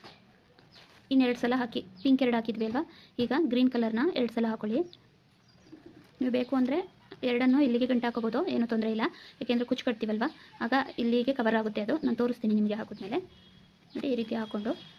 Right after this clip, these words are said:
ಎಲ್ಲಿಗೆ ಬರುತ್ತೆ ನೋಡ್ಕೊಂಡು ಕರೆಕ್ಟಾಗಿ ಲಾಕ್ ಮಾಡ್ಕೊಳ್ಳಿ. ಲಾಕ್ ಆದಮೇಲೆ ಥ್ರೆಡ್ನ ಈ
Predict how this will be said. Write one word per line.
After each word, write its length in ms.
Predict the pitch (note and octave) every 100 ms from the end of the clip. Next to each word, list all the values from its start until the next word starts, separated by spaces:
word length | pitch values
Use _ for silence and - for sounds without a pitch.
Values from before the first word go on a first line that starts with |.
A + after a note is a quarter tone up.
| - - - -
ಎಲ್ಲಿಗೆ 180 | B3 A#3+
ಬರುತ್ತೆ 200 | A#3 A#3+ A#3
ನೋಡ್ಕೊಂಡು 260 | A3+ A#3+ A#3
ಕರೆಕ್ಟಾಗಿ 340 | A3 A3+ C4+ G4 - - - - - - - - - - -
ಲಾಕ್ 140 | A#3 A3+
ಮಾಡ್ಕೊಳ್ಳಿ. 260 | - - - - - - - - - - - - - - - - - - - - - - - - - - - - - - - - - - - - - - - - - - B3
ಲಾಕ್ 160 | A#3+ A#3
ಆದಮೇಲೆ 280 | A3+ A3 D#4+ - - - - - - - - _ - - - - - - - - -
ಥ್ರೆಡ್ನ 240 | B3 A#3
ಈ 20 | B3